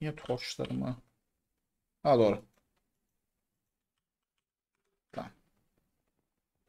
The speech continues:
Yapmamız gereken şey camlarımın olmasını bekleyip camlarımın canını almak.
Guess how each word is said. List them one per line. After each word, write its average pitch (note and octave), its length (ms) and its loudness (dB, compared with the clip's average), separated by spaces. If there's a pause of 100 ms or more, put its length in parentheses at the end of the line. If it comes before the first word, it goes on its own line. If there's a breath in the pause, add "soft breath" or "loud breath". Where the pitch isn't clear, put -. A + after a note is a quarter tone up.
(1600)
Yapmamız G3+ 340 10
gereken C#3 320 10
şey E3+ 480 10 (560)
camlarımın C3 560 10
olmasını B2 440 6
bekleyip B2+ 560 2 (1800)
camlarımın C3+ 580 6
canını B2 320 6
almak. G2+ 500 0